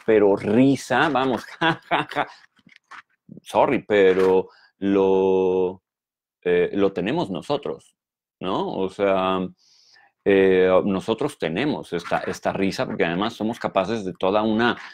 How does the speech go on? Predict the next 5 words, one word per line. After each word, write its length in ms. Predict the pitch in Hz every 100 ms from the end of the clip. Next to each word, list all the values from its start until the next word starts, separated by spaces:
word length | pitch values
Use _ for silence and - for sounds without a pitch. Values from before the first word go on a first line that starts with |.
| - -
complejidad 640 | 95 92 87 101 95 101
vastísima 840 | 85 - - 143 139 107 87 80 78
de, 200 | 80 82
de 240 | 98 90
experimentar 1120 | 82 - 90 82 82 82 98 90 85 80 78